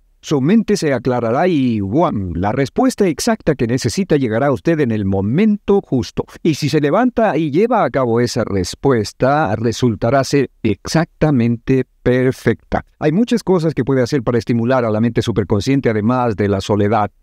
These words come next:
La visualización, la afirmación, el soñar despierto, el estar relajado, música clásica,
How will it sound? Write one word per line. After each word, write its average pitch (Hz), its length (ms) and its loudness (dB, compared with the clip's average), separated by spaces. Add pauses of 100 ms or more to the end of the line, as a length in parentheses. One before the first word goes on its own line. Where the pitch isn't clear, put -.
(180)
La 120 180 0
visualización, 127 880 0 (200)
la 135 80 2
afirmación, 131 640 0 (180)
el 110 140 0
soñar 104 400 0
despierto, 127 720 0
el 101 80 -2
estar 107 200 -4
relajado, 127 440 0
música 107 360 0
clásica, 131 520 0